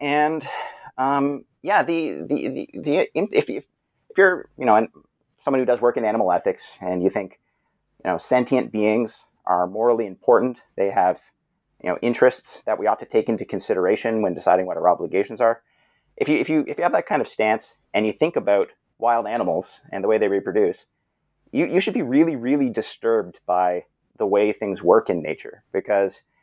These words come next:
um, it means that the, it means that wild animals are doing really, really badly for the most part. Like, most, most individual wild animals are either not living flourishing lives at, you know, at the, at the very best,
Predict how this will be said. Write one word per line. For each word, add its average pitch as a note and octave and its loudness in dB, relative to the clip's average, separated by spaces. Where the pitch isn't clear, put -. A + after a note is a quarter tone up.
um, G#2+ 0
it A#2 -2
means C#3 0
that A#2+ -2
the, A2+ 0
it - -8
means F3+ -2
that D#3 -4
wild C3 0
animals B2 -2
are A2 4
doing G#2+ 0
really, A#2+ 0
really A2 -2
badly F2+ -2
for G2 6
the F#2 6
most E2 -8
part. - 6
Like, A#2 -8
most, C#3 4
most C#3 2
individual G#2 -2
wild F#2+ 2
animals E2+ -4
are G2+ 4
either G2 -2
not G2+ 0
living G#2 -2
flourishing G2 -2
lives F#2+ -2
at, G2+ 0
you G2 -2
know, E2+ -2
at - -6
the, - 4
at - 0
the F#2+ -10
very F#2 0
best, - -2